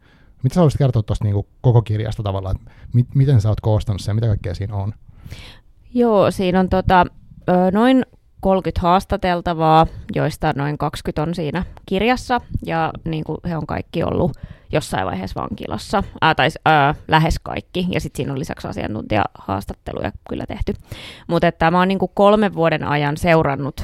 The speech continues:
Speaker 2: näiden naisten elämää, ää, joidenkin hyvin paljon ja toisten sit vähän vähemmän. Se on riippunut, koska me ollaan oikein elämän kanssa tekemisissä, niin sitä ei aina pystynyt ihan, niinku, ennakoimaankaan, mutta, mutta että periaatteessa on, on ton verran,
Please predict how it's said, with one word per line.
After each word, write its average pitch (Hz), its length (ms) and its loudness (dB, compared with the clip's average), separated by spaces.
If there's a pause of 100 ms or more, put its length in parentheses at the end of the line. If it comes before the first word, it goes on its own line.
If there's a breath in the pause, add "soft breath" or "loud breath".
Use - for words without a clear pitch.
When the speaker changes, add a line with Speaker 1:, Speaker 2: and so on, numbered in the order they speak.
(120)
Speaker 2:
näiden 135 440 2 (480 loud breath)
naisten 180 440 2 (240)
elämää, 180 580 4 (120)
ää, 147 400 4 (140)
joidenkin 151 440 2
hyvin 147 200 -6
paljon 151 440 0
ja 156 100 -6
toisten 160 380 -6
sit 165 140 -12
vähän 156 160 -6
vähemmän. 226 380 0
Se 208 80 0
on 185 80 -2
riippunut, 175 460 -2 (280 loud breath)
koska - 260 -6
me 165 100 0
ollaan 156 200 4
oikein 160 340 2
elämän 160 340 2
kanssa 165 160 0
tekemisissä, 160 560 -2
niin 170 60 -4
sitä 160 180 -4
ei 160 80 -2
aina 156 240 -2
pystynyt 170 340 -6
ihan, 185 180 0
niinku, 233 220 -2
ennakoimaankaan, - 840 0
mutta, - 260 2 (420 loud breath)
mutta 165 140 2
että 165 160 0
periaatteessa 175 640 2
on, 147 180 2 (120)
on 165 140 0
ton 196 180 2
verran, 160 360 0